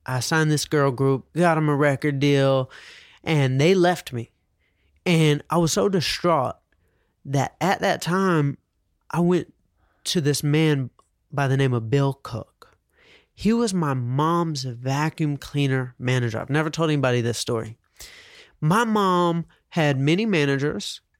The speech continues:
you know, who managed the office, but there was only one that she loved. And she loved this man, Bill Cook. He would motivate her,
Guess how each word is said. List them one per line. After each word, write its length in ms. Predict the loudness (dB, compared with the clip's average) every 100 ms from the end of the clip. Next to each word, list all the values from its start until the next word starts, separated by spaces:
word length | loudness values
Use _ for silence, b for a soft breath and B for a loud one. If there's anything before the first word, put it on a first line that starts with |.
| _
you 140 | -2 2
know, 280 | 2 2 -2
who 160 | -2 0
managed 460 | 2 2 2 0 -2
the 100 | -2
office, 560 | 0 -2 -2 -8 -8
but 160 | -6 -4
there 80 | -2
was 120 | -2
only 220 | -2 -2
one 380 | -2 -2 0 0
that 140 | 0
she 220 | -2 -2 -2
loved. 640 | 0 0 -2 -6 -20 -20 -20 B B B
And 100 | -6
she 160 | -4 -4
loved 440 | -4 -2 -2 0
this 240 | 0 -2 -2
man, 380 | -2 -2 -6 -16 _
Bill 380 | -2 0 -2 -6 -8
Cook. 280 | -4 -4 -2
He 120 | 0
would 200 | 0 -2
motivate 720 | -4 0 2 2 2 0 0
her, 160 | -4